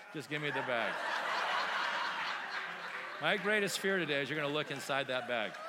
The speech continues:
And like Job, that which I feared has come upon me. Sorry, folks.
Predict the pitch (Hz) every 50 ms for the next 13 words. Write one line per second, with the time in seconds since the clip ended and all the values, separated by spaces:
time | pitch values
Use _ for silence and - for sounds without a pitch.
0 | - - - - - - - - - - - - - - - - - - - -
1 | - - - - - - - - - - - - - - - - - 135 135 156
2 | 196 233 214 151 127 180 226 226 214 185 160 151 143 139 160 160 180 185 165 180
3 | 185 180 - 185 165 170 165 - - - 185 185 165 143 139 131 - - 151 147
4 | 139 - - 156 147 147 139 123 113 104 92 85 - - - - - - - -
5 | - - - - - - - - - - - - - - - - - - - -
6 | - - - - - - - - - - - - - - - - - - - -
7 | - - - - - - - - - - - - 196 170 156 135 123 - 139 135
8 | 135 147 - - - - - -